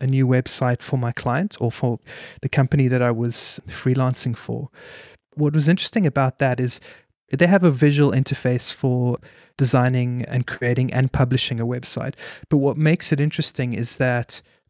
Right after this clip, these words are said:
the content management system that underpins this Webflow is really, really powerful and really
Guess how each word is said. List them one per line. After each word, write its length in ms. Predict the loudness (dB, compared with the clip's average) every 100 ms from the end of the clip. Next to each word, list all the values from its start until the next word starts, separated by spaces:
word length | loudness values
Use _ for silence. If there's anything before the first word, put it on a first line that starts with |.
| _ _ _
the 340 | -8 -4 -2 -4
content 520 | -4 0 2 2 2
management 520 | 2 2 2 2 -2
system 520 | 0 -4 -4 -6 -6
that 340 | -4 -4 -4 -10 _ _ _ 0
underpins 680 | 2 4 4 2 2 -2 -4
this 280 | -8 -8 -10 -6
Webflow 540 | -4 -4 -6 -4 -4 -6 -16 -6
is 200 | -6 -2
really, 380 | 2 4 6 4
really 240 | 4 2 2
powerful 560 | 0 0 -2 -4 -4
and 140 | -2 0
really 460 | 0 0 -2 -4